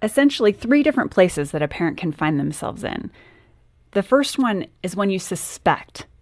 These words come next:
that something might be going on with your teen. You may not be sure.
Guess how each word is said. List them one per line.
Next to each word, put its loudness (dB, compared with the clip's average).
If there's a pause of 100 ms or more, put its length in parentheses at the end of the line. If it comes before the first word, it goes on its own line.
that -2
something -2
might 0
be -4
going 0
on -4
with -8
your -8
teen. -8 (240)
You -4
may 0
not 0
be -4
sure. 0